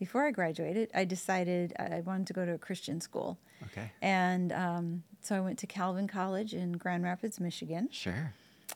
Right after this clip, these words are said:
Speaker 1: And studied nursing.
Speaker 2: Okay.
Speaker 1: And,
Speaker 2: Yeah.
Speaker 1: uh, and then both of my sisters followed me there.
Speaker 2: Aw,
Speaker 1: Um,
Speaker 2: that's fun.
Speaker 1: yeah,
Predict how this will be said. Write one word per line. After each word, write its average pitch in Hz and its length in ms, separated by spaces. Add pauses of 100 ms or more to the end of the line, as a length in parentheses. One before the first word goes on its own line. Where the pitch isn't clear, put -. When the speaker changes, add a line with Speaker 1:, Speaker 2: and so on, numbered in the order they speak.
(140)
Speaker 1:
And 175 280
studied 170 420
nursing. 165 480 (420)
Speaker 2:
Okay. - 140 (160)
Speaker 1:
And, 170 760
Speaker 2:
Yeah. 170 100
Speaker 1:
uh, 165 220 (300)
and 180 140
then 175 120
both 180 240
of 220 80
my 196 120
sisters - 440
followed 180 420
me 170 160
there. 175 420 (400)
Speaker 2:
Aw, 196 560
Speaker 1:
Um, 208 200 (380)
Speaker 2:
that's 349 200
fun. 104 460
Speaker 1:
yeah, 269 500